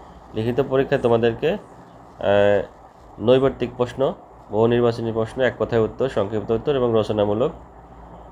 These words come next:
এই কয়েকটি আইটেমের পরীক্ষায় অংশগ্রহণ করতে হবে। প্রিয় শিক্ষার্থী, এখানে তোমাদের নৈর্ব্যক্তিক থাকবে। নৈর্ব্যক্তিক বলতে এমসিকিউ টাইপের প্রশ্ন থাকবে। এখানে থাকবে হচ্ছে পনেরোটি,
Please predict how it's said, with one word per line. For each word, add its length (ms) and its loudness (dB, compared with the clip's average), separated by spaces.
এই 160 -6
কয়েকটি 280 4
আইটেমের 360 2
পরীক্ষায় 340 -2
অংশগ্রহণ 420 0
করতে 280 -2
হবে। 200 -2
প্রিয় 100 -2
শিক্ষার্থী, 420 0
এখানে 280 2
তোমাদের 400 2
নৈর্ব্যক্তিক 540 2
থাকবে। 380 -2
নৈর্ব্যক্তিক 440 0
বলতে 320 2
এমসিকিউ 520 0
টাইপের 320 2
প্রশ্ন 260 -4
থাকবে। 300 -4
এখানে 300 -4
থাকবে 240 2
হচ্ছে 180 0
পনেরোটি, 520 4